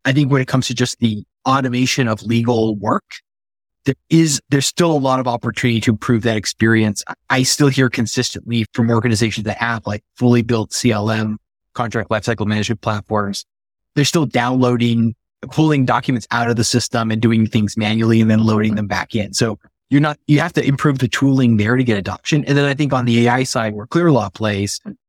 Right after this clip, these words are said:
you need to continue to get into accuracy of data, depth of data as well. It's one thing to just extract a clause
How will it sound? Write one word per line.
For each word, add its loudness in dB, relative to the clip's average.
you 4
need 2
to -2
continue 2
to 2
get 0
into 2
accuracy 2
of -2
data, 0
depth -4
of 0
data 2
as 0
well. 2
It's -10
one 2
thing 2
to 0
just 0
extract -4
a -4
clause -2